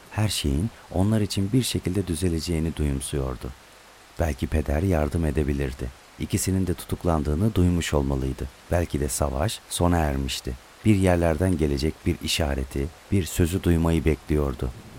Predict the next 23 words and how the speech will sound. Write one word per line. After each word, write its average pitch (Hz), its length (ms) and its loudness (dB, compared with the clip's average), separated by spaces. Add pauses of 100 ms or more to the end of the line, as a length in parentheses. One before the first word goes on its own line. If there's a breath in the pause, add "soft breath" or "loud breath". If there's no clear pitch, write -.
(160)
Carol 92 380 4 (160)
hala 107 520 0
buradaydı. 73 600 2 (360)
Burada 95 240 6
olduğu 92 340 4
sürece 85 520 2
umut 95 340 2
vardı. 71 340 0 (280)
Bu - 80 0
yüzden 78 300 -4
her 104 240 -2
şey 82 300 -4
böyle 82 260 2
sessiz, 78 720 -2 (240)
böyle 69 320 -2
dingindi. 64 500 -4 (500)
Gardiyan 76 600 2 (140)
bölge 95 280 6
komiserini 92 640 0
görmeye 80 440 2
gitti 65 380 -8 (460)
ve 64 60 -6
Sedlak - 640 -2